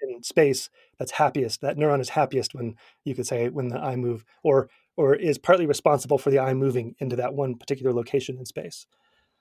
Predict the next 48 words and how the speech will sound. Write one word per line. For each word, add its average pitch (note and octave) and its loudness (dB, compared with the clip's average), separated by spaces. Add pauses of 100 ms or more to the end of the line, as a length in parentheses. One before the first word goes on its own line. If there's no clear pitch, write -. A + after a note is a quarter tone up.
(240)
And D#3+ -2
so, F3 8
you F3 -4
know, D3 2
we, C#3 -2 (140)
I D#3 2
recorded D3 4
a - -18
ton A3+ 4
of G#3+ 4
different F#3 -2
neurons D#3 0
while D3 4
the C#3+ 0
monkeys C#3+ -4 (100)
performed C#3+ -2
these, C3 -8
this, D3 -6 (180)
um, C3 -4 (140)
metacognition C3+ -4
task. C3+ -2 (800)
Uh, D3 2
and D#3 -2
then E3+ 0
you E3+ -4
can D3 -4
go D#3 4
back G3+ 8
and D#3+ 0
look E3+ 4
at D#3+ 2 (640)
the - -4
different D3+ -2
trial E3+ 8
types - -8
and C#3 -2
see D3 -2
if D3 -8
the C#3 -2
neural C#3 4
response C3 -2
differed C3+ 2
between B2+ -4
the B2+ -2
different B2+ -6
trial B2 0
types. - -14
So B2+ 0